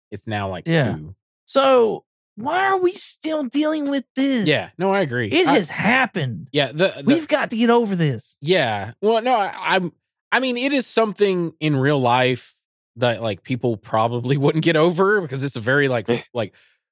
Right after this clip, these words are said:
Speaker 1: "I, I didn't even know aliens existed, and now all of a sudden one came down and fucking blipped me away, and I missed five years of my
Speaker 2: <laughs>
Speaker 1: life, and now, you know, whatever, my, my wife and kids have moved on, moved on and mourned me, but now I'm back." <laughs> Like,
Speaker 2: Right,
Speaker 1: um,
Speaker 2: right.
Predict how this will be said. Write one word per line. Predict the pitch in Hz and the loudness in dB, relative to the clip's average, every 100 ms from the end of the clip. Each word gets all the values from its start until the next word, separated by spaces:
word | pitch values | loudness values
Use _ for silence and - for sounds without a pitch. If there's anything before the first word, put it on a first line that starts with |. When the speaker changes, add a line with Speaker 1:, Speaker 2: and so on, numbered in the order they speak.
| _ _ - | _ _ -14
Speaker 1:
"I, | 113 - - 110 | -14 -14 -20 -10
I | - | -4
didn't | 127 151 | -2 0
even | 151 | 0
know | 156 170 | 2 2
aliens | 180 202 233 233 | 2 2 2 0
existed, | 285 247 381 339 - 202 165 | -4 -2 -2 -2 0 0 2
and | 160 | 2
now | 165 185 | 2 2
all | |
of | 202 | 0
a | 185 | 0
sudden | 202 202 190 | -2 0 0
one | 214 | 0
came | 190 202 | 0 -2
down | 214 190 208 226 | 0 0 2 0
and | 165 139 135 | 0 -2 -4
fucking | - 180 180 156 147 127 107 101 | -2 -2 0 0 -2 -4 -12 -4
blipped | 143 214 208 | 0 0 0
me | 214 | 0
away, | 226 226 208 151 127 | 2 4 4 2 0
and | 120 | -2
I | 135 135 | 0 0
missed | 127 156 170 | 0 -2 -2
five | - 165 190 | -2 0 2
years | 196 208 | 0 -2
of | 202 | 0
my | 202 214 | 0 2
Speaker 2:
<laughs> | 220 208 | 2 2
Speaker 1:
life, | 151 120 | 0 -2
and | 131 127 | -4 -2
now, | 160 175 | 0 0
you | 165 156 | 0 0
know, | 151 | 0
whatever, | 151 147 120 | 0 0 0
my, | 123 131 - _ _ | 0 -2 -4 _ _
my | - | -2
wife | 131 165 190 | 2 2 2
and | 180 | 0
kids | - 196 202 | 2 0 2
have | 165 | -2
moved | 131 160 214 190 | 2 2 0 0
on, | 196 180 - | 0 0 0
moved | 147 220 180 | 0 0 2
on | 185 247 | 2 2
and | 220 | 2
mourned | 185 285 220 147 | 4 2 2 -2
me, | 135 | -2
but | 120 | -2
now | 165 254 | 0 2
I'm | 277 | 2
back." | 202 277 151 - - - | 2 0 -2 -6 -16 -20
<laughs> | 285 | -2
Like, | - - - - - - - _ _ 190 | 0 0 -4 -12 -16 -20 -20 _ _ -8
Speaker 2:
Right, | 185 190 170 | 0 2 4
Speaker 1:
um, | 151 120 113 | 2 -2 -4
Speaker 2:
right. | 180 180 110 | 0 0 0